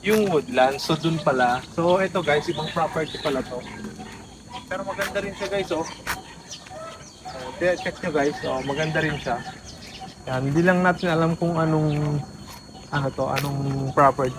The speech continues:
to, guys, kung anong name ng, ah, may-ari. Yan. Pero maganda rin, guys, oh, sobrang mapuno.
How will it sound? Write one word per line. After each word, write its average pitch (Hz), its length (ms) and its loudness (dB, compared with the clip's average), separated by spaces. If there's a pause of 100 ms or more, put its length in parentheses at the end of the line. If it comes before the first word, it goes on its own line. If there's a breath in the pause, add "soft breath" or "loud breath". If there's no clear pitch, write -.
to, 135 80 0
guys, 123 240 0 (160)
kung 131 80 -2
anong 127 320 -2
name 131 240 -2
ng, 131 160 -4 (1080)
ah, 123 180 -6
may-ari. 127 640 2 (260)
Yan. 127 240 -8
Pero 185 220 10
maganda 190 340 10
rin, 185 220 8
guys, 180 260 10
oh, 151 140 2 (160)
sobrang 143 320 2
mapuno. 127 560 2